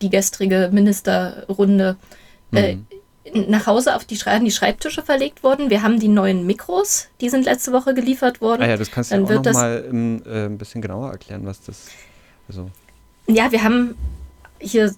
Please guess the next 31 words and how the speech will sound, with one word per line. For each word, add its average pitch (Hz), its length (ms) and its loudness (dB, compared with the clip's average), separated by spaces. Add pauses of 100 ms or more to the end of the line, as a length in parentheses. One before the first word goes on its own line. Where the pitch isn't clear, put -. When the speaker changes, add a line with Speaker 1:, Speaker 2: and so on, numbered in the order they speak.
(160)
Speaker 1:
also 202 160 0
jetzt 190 220 0
auch 202 100 -4
für - 160 -8
den 196 160 2
Podcast, - 520 0
so 214 100 -4
ganz 214 200 0
tolle 202 280 0
Tischmikros, - 920 0
die 214 240 -2
eine 208 240 2 (140)
gute, 254 400 0 (200)
äh, 220 220 -6
Qualität 214 800 -2
liefern. 254 360 0 (520)
Und 220 720 0 (120)
damit 214 340 4
am 202 120 2
Ende 254 340 0
alle 240 160 2
in 233 160 -2
dem 214 160 2
Hörspiel 208 440 2
gleich 202 500 -2
klingen, 185 420 0 (760)
haben 214 220 0
alle 294 300 4
jetzt 247 340 -4
diese 247 200 0
Mikros - 680 -8